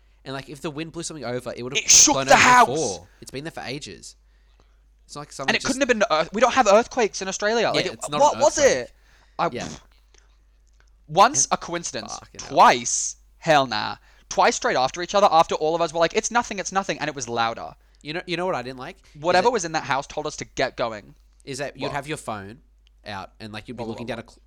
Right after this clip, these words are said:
Speaker 1: a cl-, uh, hallway
Speaker 2: Mm-hmm.
Speaker 1: with, um, your camera on, but your camera light wouldn't, um, reach the end of the hallway, so it's just pitch black at the end of the hallway, even though you're shining a light at it. That freaks me out.
Speaker 2: <laughs>
Speaker 1: That freaks me out. I don't know why. That <laughs>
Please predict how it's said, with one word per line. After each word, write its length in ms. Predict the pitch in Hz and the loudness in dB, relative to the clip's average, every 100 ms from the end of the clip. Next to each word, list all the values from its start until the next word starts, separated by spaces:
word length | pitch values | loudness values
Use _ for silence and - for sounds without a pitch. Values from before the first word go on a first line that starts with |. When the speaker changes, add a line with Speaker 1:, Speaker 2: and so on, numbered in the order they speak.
| - | -12
Speaker 1:
a 40 | 117 | -8
cl-, 180 | 110 101 | -6 -8
uh, 20 | |
hallway 480 | - 117 110 98 95 | -6 -6 -4 -8 -12
Speaker 2:
Mm-hmm. 160 | 117 131 _ _ _ _ | -16 -20 _ _ _ _
Speaker 1:
with, 280 | 113 113 - | -10 -10 -8
um, 180 | 107 107 | -10 -10
your 100 | 104 | -12
camera 360 | - 123 107 78 | -6 -6 -6 -12
on, 100 | 78 _ _ _ _ _ | -20 _ _ _ _ _
but 180 | 123 113 | -8 -6
your 140 | 123 | -6
camera 300 | 113 139 139 127 | -6 -6 -4 -6
light 420 | 107 120 185 - | -4 -6 -8 -16
wouldn't, 340 | 117 127 123 117 | -16 -12 -12 -10
um, 440 | 117 113 110 101 _ | -10 -8 -10 -14 _
reach 200 | 120 120 | -12 -8
the 40 | 123 | -8
end 80 | 117 | -10
of 40 | |
the 60 | 107 | -8
hallway, 360 | 120 117 - _ _ | -8 -8 -10 _ _
so 120 | - | -14
it's 100 | 127 | -10
just 140 | - - | -10 -10
pitch 200 | 123 - | -10 -10
black 140 | 127 | -10
at 60 | 117 | -12
the 60 | 113 | -12
end 100 | 117 | -12
of 60 | |
the 80 | 113 | -12
hallway, 260 | 120 110 104 | -10 -10 -10
even 140 | 117 | -8
though 60 | 117 | -8
you're 120 | 113 | -8
shining 320 | - 117 117 | -8 -8 -8
a 60 | 104 | -10
light 240 | 104 107 | -10 -10
at 80 | 101 | -12
it. 160 | 82 _ _ _ _ | -18 _ _ _ _
That 180 | - 127 | -10 -10
freaks 280 | - 131 - | -8 -8 -6
me 100 | 107 | -8
out. 160 | 101 82 - | -10 -16 -20
Speaker 2:
<laughs> 180 | _ - | _ -6
Speaker 1:
That 280 | 160 139 - _ | -4 -4 -8 _
freaks 340 | 139 127 - | -8 -8 -8
me 140 | 123 110 | -10 -8
out. 180 | 107 | -8
I 80 | 101 | -8
don't 100 | 120 | -6
know 120 | 127 104 | -6 -6
why. 280 | 101 90 92 | -8 -12 -14
That 160 | 101 - _ _ _ _ _ _ _ _ | -16 -16 _ _ _ _ _ _ _ _
<laughs> 20 | _ | _